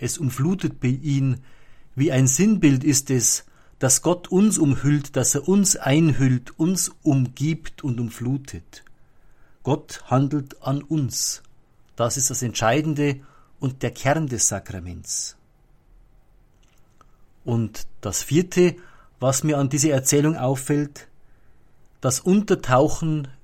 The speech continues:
in den Fluten des Jordan bewirkt etwas. Es bewirkt die Heilung,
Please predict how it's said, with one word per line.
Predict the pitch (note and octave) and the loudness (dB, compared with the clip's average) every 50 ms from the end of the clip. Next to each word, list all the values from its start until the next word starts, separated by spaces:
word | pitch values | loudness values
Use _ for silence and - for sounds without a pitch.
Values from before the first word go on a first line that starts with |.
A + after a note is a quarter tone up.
| - - _ - | -20 -20 _ -6
in | - C#3+ C3+ | -4 -2 0
den | C3 C#3 C3+ C3 | 0 0 0 0
Fluten | - C3+ D3 E3 E3 - D3+ | 2 2 0 0 0 0 0
des | C#3 B2+ - | 0 0 2
Jordan | B2+ B2+ B2 C3+ C#3 C3 D3 D3 C#3+ C3+ | 2 4 4 4 4 4 0 0 2 2
bewirkt | D#3 C3 D#3 D3+ C#3 B2+ - - - - - | 2 4 6 4 4 2 -2 -8 -14 -14 -10
etwas. | - C3 C3 - - G#2 F#2+ G2 F#2+ - - - - - - | -10 -10 -10 -6 -4 -2 -2 -2 -2 -4 -6 -6 -8 -8 -8
Es | - - | -8 -4
bewirkt | - C#3 B2+ A#2 C3+ C#3+ D3 C#3+ - - - D3+ | -2 -2 0 2 2 2 2 0 -4 -6 -4 -4
die | C3+ G2 | -2 0
Heilung, | A2+ A#2+ C3+ C3+ A#2 G2+ F2+ F2+ E2 D#2 | 0 0 0 0 0 -2 -4 -8 -10 -12